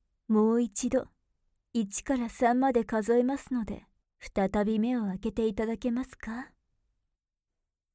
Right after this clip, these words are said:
一、二、三。はい。もうはっきりと自分がどこにいるかわかる。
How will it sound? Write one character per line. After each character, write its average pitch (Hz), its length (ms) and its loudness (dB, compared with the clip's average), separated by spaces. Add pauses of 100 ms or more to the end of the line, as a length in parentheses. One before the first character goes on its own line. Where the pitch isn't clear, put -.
(120)
一、 - 480 -2 (680)
二、 226 400 4 (720)
三。 240 480 2 (1040)
は 202 220 2
い。 269 120 -6 (1300)
も 233 300 6
う - 20 4
は 196 160 2
っ 202 180 0
き 277 100 -4
り 262 120 0
と 226 100 -4
自 196 220 -4
分 240 180 2
が 233 140 2
ど 254 160 8
こ 320 120 2
に 262 160 4
い 226 40 0
る 226 100 -2
か 214 140 -4
わ 202 180 4
か 262 180 -6
る。 - 140 -10